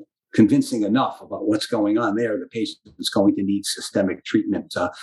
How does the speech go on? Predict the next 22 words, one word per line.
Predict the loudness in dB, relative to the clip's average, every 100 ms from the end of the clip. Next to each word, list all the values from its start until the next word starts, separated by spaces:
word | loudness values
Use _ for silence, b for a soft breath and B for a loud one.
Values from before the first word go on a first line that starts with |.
| B
whether | 0 0 0
every | -2 -2 -2 -2
spot | -2 -2 -2 0
on | 0 -2
the | -2
liver | -2 -4 -6
is | -6
cancer | -8 -8 -4 -4
or | -2
only | 0 2
one | 4 4
of | 2
them | -4 -6
is, | -6
it's | -14 -8
not | -6
gonna | -6 -6
change | 2 4 6
anything. | 4 2 2 0 B B
And | 4 4
the | 4
risk | 0 -2 -2 -6